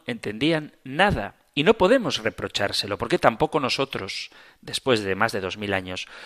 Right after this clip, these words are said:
somos capaces de desentrañar todo el profundo significado de lo que significa el santo sacrificio del altar.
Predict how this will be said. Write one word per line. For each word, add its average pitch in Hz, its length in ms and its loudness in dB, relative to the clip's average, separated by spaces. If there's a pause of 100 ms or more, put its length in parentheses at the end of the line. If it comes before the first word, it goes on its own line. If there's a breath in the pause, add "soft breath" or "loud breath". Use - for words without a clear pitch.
(160 loud breath)
somos 123 300 0
capaces 120 420 0
de 110 120 -2
desentrañar 104 760 -4
todo 117 240 -4
el 123 80 -8
profundo 123 500 -8
significado 113 760 -8 (280 loud breath)
de 113 120 -8
lo 98 100 -6
que 101 100 -8
significa 90 680 -8 (360)
el 85 420 -12
santo 107 320 -6
sacrificio 95 540 -10
del 85 120 -12
altar. - 400 -14